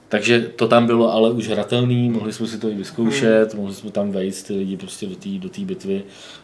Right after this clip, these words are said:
Speaker 1: eh, a bylo tam vysvětlení, jako, jaká je ta zápletka k tomu. A, eh,
Speaker 2: To na vás působilo jak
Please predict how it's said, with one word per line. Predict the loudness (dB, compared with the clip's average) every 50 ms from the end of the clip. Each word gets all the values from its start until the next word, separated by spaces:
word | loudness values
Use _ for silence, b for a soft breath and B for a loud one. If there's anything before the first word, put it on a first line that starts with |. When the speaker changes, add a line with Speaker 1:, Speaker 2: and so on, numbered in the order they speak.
| B -8
Speaker 1:
eh, | -6 -4 -2 -2 -2 -2 -2
a | -4
bylo | -4 -4 -4
tam | -4 -4 -4
vysvětlení, | -4 -6 -6 -6 -4 -4 -4 -2 -2 -2 -4
jako, | -4 -6 -6 -8 -10 -10 -10 -12 -14
jaká | -14 -10 -6 -2 -2
je | -2 -2
ta | -4 -6
zápletka | -8 -8 -8 -8 -10 -12 -12 -12 -14 -16
k | -16 -14
tomu. | -16 -18 -18 -18 -20 -20 B B B B B B B B _ _ -8
A, | -4 -2 0 0 2 2 2 0 0 -2 -4 -6 -10 -12 -12 -10 -8 -6 -6 -4 -4 -2
eh, |
Speaker 2:
To | 0 0
na | 2
vás | 2 2 0 -2
působilo | -6 -14 -16 -14 -12 -8 -6 -4 -4
jak | -4 -4 -6 -10 -14